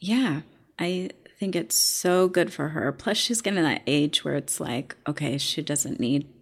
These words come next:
so much nap time during the day, and I still have plenty of work to do. <laughs> So let's, let's get her some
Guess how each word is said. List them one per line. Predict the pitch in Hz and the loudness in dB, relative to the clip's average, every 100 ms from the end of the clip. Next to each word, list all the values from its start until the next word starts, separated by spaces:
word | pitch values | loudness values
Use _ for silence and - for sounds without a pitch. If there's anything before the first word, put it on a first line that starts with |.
| - | -8
so | - - - 131 | -2 0 0 -2
much | - - | -2 -2
nap | 185 233 240 233 | 2 4 4 2
time | 226 226 226 | 2 6 8
during | 220 214 | 6 4
the | 208 | 4
day, | 190 185 180 170 156 | 6 6 8 6 6
and | 120 151 - - - - - - _ | 4 2 -4 -20 -20 -20 -20 -20 _
I | - 117 | -8 -6
still | - 165 190 | 0 2 4
have | 208 220 | 2 0
plenty | - 269 294 | 4 8 8
of | 320 | 8
work | 381 370 | 6 4
to | - 269 | 4 8
do. | 294 320 - | 12 12 10
<laughs> | |
So | - - - 269 - 311 - 311 - 294 - 285 - - - - 392 | 4 0 4 4 8 6 8 6 8 4 6 4 4 -2 0 0 6
let's, | 339 370 370 - 466 | 8 8 6 2 2
let's | 466 - | 0 0
get | - 190 156 | 2 4 4
her | 160 | 2
some | - 180 175 180 | 0 -2 -2 -4